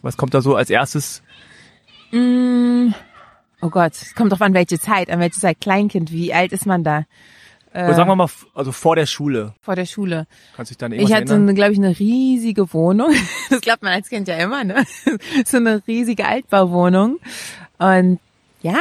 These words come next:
Speaker 2: eigentlich alles, alles gutes Leben. Ich hab, äh, immer Spaß gehabt, immer viel gespielt. Also ich hab nur positive Erinnerungen. Viel trainiert schon als Kind.
Speaker 1: Und wie sah euer Zuhause aus? War das irgendwie auch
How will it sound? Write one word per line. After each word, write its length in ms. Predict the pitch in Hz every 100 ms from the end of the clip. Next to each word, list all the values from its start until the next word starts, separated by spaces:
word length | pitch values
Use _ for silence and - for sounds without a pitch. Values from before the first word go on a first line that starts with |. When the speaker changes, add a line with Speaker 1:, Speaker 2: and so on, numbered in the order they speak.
| 370
Speaker 2:
eigentlich 380 | 226 277 269
alles, 380 | - 294 - - -
alles 680 | 240 285 - - - - - - 202 -
gutes 320 | 285 311 294
Leben. 600 | 247 254 269 262 254 262 247
Ich 120 | - 226
hab, 100 | 220 -
äh, 480 | - 196 202 196 196 185 -
immer 160 | 220 226
Spaß 400 | - 190 220 -
gehabt, 140 | 214
immer 160 | 214 208
viel 160 | -
gespielt. 400 | 208 - - 208
Also 120 | 202 185
ich 60 |
hab 80 | 202
nur 120 | 214 214
positive 480 | 226 208 202 196
Erinnerungen. 680 | 185 180 202 208 165 160 160 - _ _ _
Viel 160 | - 208
trainiert 560 | - 190 180 190 202 -
schon 280 | 196 190 180
als 200 | 170 -
Kind. 200 | 190 202
Speaker 1:
Und 40 |
wie 80 | 156
sah 160 | 147 160
euer 220 | 156 156
Zuhause 500 | - 120 127 175 196
aus? 220 | 202 202
War 80 | 143
das 180 | 139 -
irgendwie 380 | 143 131 135
auch 340 | - 139 -